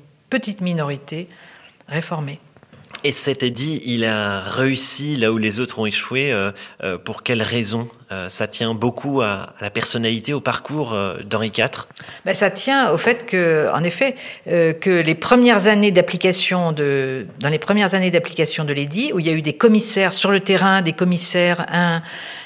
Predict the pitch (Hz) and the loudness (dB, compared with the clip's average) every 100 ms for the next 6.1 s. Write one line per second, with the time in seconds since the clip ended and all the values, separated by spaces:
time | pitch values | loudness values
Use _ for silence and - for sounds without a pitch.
0 | - 180 175 180 185 - 185 185 175 170 | -6 -4 -2 -2 -2 -2 -2 0 0 0
1 | 165 170 - - 165 175 170 170 196 190 | -2 -2 -4 -4 -2 -2 -4 -4 -6 -10
2 | 147 180 180 151 156 208 240 - - 165 | -8 -4 -2 -2 0 2 2 0 -4 -4
3 | 165 165 113 - 180 170 160 151 202 226 | -4 -4 -6 -6 -6 -6 -4 -2 0 0
4 | 170 160 160 208 226 175 151 151 - - | 0 0 2 4 4 4 0 -4 -10 -12
5 | 151 185 180 175 - 190 202 214 202 175 | 0 2 4 2 -2 0 4 4 4 2